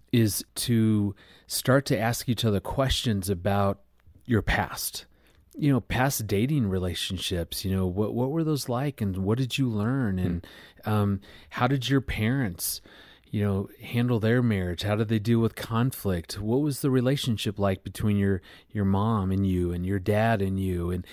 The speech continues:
Speaker 1: and just begin to, to train your marriage, your future marriage, that it's okay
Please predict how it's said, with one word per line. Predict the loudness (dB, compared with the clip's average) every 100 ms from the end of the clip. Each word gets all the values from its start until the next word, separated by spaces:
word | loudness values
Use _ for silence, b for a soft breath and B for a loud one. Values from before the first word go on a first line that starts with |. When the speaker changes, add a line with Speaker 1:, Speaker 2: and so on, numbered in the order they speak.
| B B -2
Speaker 1:
and | 2 2 0 B B -2
just | 0 2
begin | -2 0 0 2 2 0
to, | 0 -2 -2 B B -6
to | -4
train | -2 -4 0 2 4 2 2
your | 2 2 2 2
marriage, | 2 2 2 0 -2 -4 0
your | 0
future | 0 0 2 2 2
marriage, | 2 0 -2 -2
that | -4
it's | -4 -6
okay | -4 -4 -2 -2 -4